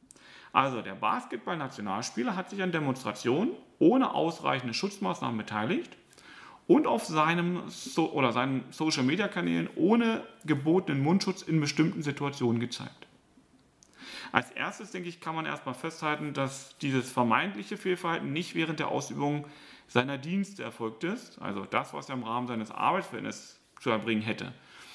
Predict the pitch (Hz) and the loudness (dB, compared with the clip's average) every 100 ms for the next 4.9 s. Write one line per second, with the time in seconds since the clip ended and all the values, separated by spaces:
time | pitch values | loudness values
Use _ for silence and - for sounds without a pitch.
0 | - - 101 143 139 135 131 117 139 143 | -20 0 2 2 -2 -6 -6 -4 -4 -2
1 | 135 131 123 117 117 104 104 98 104 - | -4 -4 -6 -6 -4 -2 0 -2 -2 2
2 | 180 170 165 160 - 113 - - 185 156 | 2 2 0 -2 -2 -4 -2 2 4 4
3 | 147 143 139 135 - 127 123 113 107 113 | 2 2 2 2 0 2 2 2 0 0
4 | - 110 104 95 - 95 92 - | -2 -2 0 0 -2 -6 -8 -10